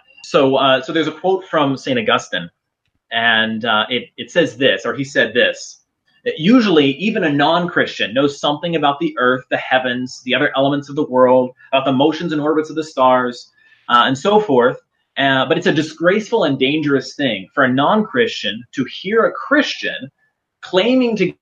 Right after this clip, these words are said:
give the meaning of Holy Scripture to talk nonsense on these topics. We should all take means to prevent such an embarrassing situation. Um, if,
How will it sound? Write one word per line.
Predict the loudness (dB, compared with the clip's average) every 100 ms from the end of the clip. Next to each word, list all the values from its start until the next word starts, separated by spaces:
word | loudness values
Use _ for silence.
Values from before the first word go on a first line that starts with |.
| _ _ _ _ 0
give | 2
the | 2
meaning | 2 0
of | -4
Holy | -4 -6
Scripture | -4 -6 -2 -2 -2 -8
to | -8
talk | -4 0
nonsense | 2 2 2 0 -4 -2
on | -6
these | -6 -6
topics. | -4 -4 -4 -8 -16 _ -4
We |
should | -2 -2 0
all | 4 4 2
take | -2 -6 -4
means | -4 -4 -8 -14
to | -8
prevent | -6 -2 -2 -2
such | -2 -2 -2
an | -2
embarrassing | 2 2 2 -2 -10
situation. | -10 -10 -2 -2 -2 -4 -10 _ _ _ _
Um, | 0 2 2 0 -2
if, | -6